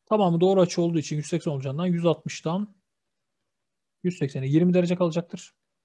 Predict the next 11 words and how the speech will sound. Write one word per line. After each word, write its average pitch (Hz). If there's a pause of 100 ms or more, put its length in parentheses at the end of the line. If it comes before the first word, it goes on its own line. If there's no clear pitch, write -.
(120)
Cevabımız 139
da 190
E 180
seçeneği 135
demiş 175
olalım. 131 (3500)
Yirminci 180
soru 165
denememizin 151
son 156
sorusu. 180